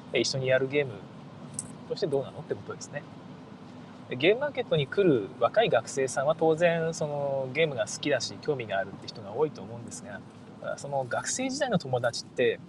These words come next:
同質性があんまりないんですよ。同じ趣味で固まってないです、あんまり。たまたま同じ教室に行ったとか、えー、その近くにいた、近所に住んでるという理由で集まってる友達が多いので、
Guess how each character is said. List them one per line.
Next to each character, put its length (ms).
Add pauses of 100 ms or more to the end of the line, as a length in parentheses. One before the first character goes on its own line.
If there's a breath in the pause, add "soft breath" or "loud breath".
(300)
同 280
質 240
性 260
が 140
あ 40
ん 80
ま 80
り 100
な 160
い 100
ん 120
で 120
す 80
よ。 100 (480 loud breath)
同 160 (200)
じ 200
趣 40
味 220
で 80
固 220
ま 80
っ 40
て 140
な 140
い 100 (460)
で 80
す、 220
あ 100
ん 60
ま 100
り。 80 (340)
た 100
ま 120
た 100
ま 180
同 120
じ 80
教 220
室 160
に 80
行 60
っ 40
た 100
と 120
か、 200 (320)
え 320
ー、 40
そ 120
の 80
近 240
く 120
に 100
い 40
た、 160
近 220
所 80
に 100
住 200
ん 40
で 80
る 100
と 140
い 100
う 80
理 180
由 220
で 100 (120)
集 140
ま 100
っ 40
て 100
る 180 (220)
友 160
達 260
が 260
多 140
い 40
の 120
で、 220